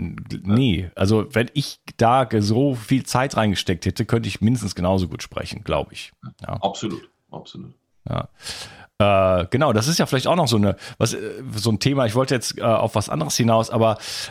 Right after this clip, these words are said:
Speaker 1: ähm, also worauf ich, ich wollte dich nach Glaubenssätzen fragen.
Speaker 2: Ah,
Speaker 1: Und da,
Speaker 2: okay.
Speaker 1: da ist ja, das ist ja auch schon so ein Glaubenssatz, nee, also wenn man, wenn man jetzt schon mal so fünfzig ist oder so, also da kann man jetzt dann ja nicht mehr irgendwie eine neue Sprache lernen, dafür ist jetzt zu spät, ne?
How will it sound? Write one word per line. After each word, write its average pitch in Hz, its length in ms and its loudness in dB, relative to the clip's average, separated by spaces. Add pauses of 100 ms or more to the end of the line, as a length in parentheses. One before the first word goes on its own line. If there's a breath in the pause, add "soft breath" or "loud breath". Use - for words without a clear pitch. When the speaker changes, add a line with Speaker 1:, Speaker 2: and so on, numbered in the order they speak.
(140 loud breath)
Speaker 1:
ähm, 101 640 4
also 98 180 0
worauf 120 220 0
ich, - 100 -8
ich 101 80 -4
wollte 139 220 0
dich 117 160 -6
nach 107 160 0
Glaubenssätzen 117 800 0
fragen. 69 580 -4
Speaker 2:
Ah, - 240 -6
Speaker 1:
Und 98 140 4
da, 123 60 2
Speaker 2:
okay. - 100 -6
Speaker 1:
da 127 240 4
ist 123 240 0
ja, 131 200 2
das 113 220 0
ist - 140 -2
ja - 120 0
auch - 180 0
schon 147 200 2
so 135 80 4
ein 120 80 2
Glaubenssatz, 131 640 2
nee, 123 260 4
also 107 380 4
wenn 110 80 6
man, 107 260 4
wenn 98 80 2
man 98 120 4
jetzt 90 180 0
schon 95 260 0
mal 92 140 4
so 85 120 -2
fünfzig - 540 0
ist - 160 -4
oder 110 160 2
so, 101 260 2
also 90 200 -2
da 117 260 4
kann 120 220 0
man 107 160 0
jetzt 92 340 -2
dann 85 240 2
ja 101 240 4
nicht 107 220 0
mehr 104 240 4
irgendwie 104 240 0
eine 92 100 2
neue 87 220 2
Sprache 113 340 0
lernen, 92 180 2
dafür 95 280 0
ist - 100 -6
jetzt - 200 -2
zu 110 100 -2
spät, - 540 -2
ne? 123 200 0